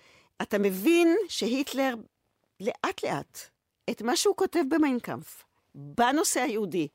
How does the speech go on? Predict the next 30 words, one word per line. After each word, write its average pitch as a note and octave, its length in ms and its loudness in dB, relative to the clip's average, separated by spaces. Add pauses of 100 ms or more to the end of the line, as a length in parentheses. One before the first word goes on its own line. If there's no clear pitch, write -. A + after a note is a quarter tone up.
(440)
הוא C#4 280 2
עומד F#3 420 0 (480)
להגשים, A3 640 2 (300)
גם A#3+ 220 6
אם A3 140 6
כמובן F3+ 560 4 (440)
מי G3 120 4
שיגיד F#3 340 2
לך F#3+ 140 0
שבספטמבר F3+ 800 0
שלושים G#3 280 0
וחמש, F#3 280 -2
אחרי F3+ 120 -4
פרסום F3 320 -4
חוקי F#3 260 -4
נירנברג, F3+ 520 0 (520)
ידע F#3 540 2
שלאן F3+ 1080 0
זה G#3 120 4
יוביל, B3 540 4 (220)
כמובן G#3 400 0
שלא. D#3+ 540 2 (400)
אבל F#3 300 0 (320)
ברור B3 480 4
הוא D4+ 360 2 (200)
שעל F#3+ 320 0
פי C#4+ 240 2
התיאוריה A#3+ 640 0
של - 140 -4
היטלר G#3+ 440 -4